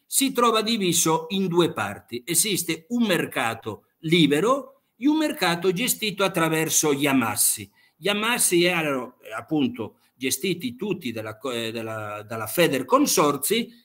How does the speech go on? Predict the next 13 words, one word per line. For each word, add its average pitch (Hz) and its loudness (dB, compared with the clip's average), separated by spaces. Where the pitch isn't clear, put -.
ma 170 0
fra 175 -4
questi 240 0
due 233 0
mondi, 170 4
il 143 -2
mercato 170 -2
cerealicolo 180 0
libero 120 0
e 147 -2
il 143 2
mercato 147 0
vincolato 147 2